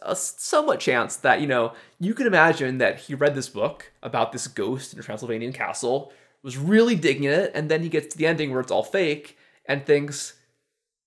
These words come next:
"Wouldn't this be scarier if the ghost was real?" And I think that fundamentally, really kind of, you know, putting a, really kind of wrapping this whole thing up here, I think the idea that irrational beliefs are inherently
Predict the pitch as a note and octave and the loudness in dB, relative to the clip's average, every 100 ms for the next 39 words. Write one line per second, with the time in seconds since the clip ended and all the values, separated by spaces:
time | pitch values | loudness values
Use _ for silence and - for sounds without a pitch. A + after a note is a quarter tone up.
0 | _ _ _ B3+ D#4 D#4+ A3 - D3 D3 | _ _ _ -8 -6 -6 -6 -4 -2 0
1 | C#3+ C#3+ A#2+ A#2 - A2+ G#2+ C3 D#3+ _ | -2 -6 -4 -4 -6 -10 -8 -10 -12 _
2 | _ _ _ - D3+ E3 E3 - - _ | _ _ _ -6 0 0 0 -4 -10 _
3 | _ D#3+ F#3+ A3+ F#3+ - - F3+ A#3+ A#3 | _ 4 4 2 2 2 2 0 2 4
4 | F3 D#3 G2+ F#2+ - - - _ - B3 | 2 2 -2 -8 -10 -20 -20 _ -4 8
5 | B3 D#3 D#3+ C#3+ C3 A2+ - D3+ C3 - | 8 8 2 0 0 -4 -4 -6 -6 -8
6 | _ _ _ _ _ C3 D#3+ F#3+ D#3 C3+ | _ _ _ _ _ -20 -2 0 0 0
7 | B2+ C3+ C3 A#2 - A#2 G#2+ F#2+ G2+ G2 | 0 2 2 -2 -8 -10 -8 -8 -6 -6
8 | - - - _ _ - D#3 - G#3+ B3 | -8 -18 -20 _ _ -8 -4 -2 -2 4
9 | A#3 D#3+ C#3+ C#3 C3+ B2 B2 - C3 C3 | 4 6 4 4 4 2 0 -10 -16 -2
10 | B2 C3+ - - C#3+ B2 B2+ A2+ - - | 0 0 -2 -6 -4 -4 -4 -6 -10 -12
11 | - _ _ _ _ _ _ _ _ _ | -14 _ _ _ _ _ _ _ _ _
12 | _ D3 D#3+ F3 F#3+ E3 C#3+ - D3 E3+ | _ -2 2 4 4 4 0 -6 -4 -2
13 | E3+ E3 D#3+ C#3+ | -2 0 0 -4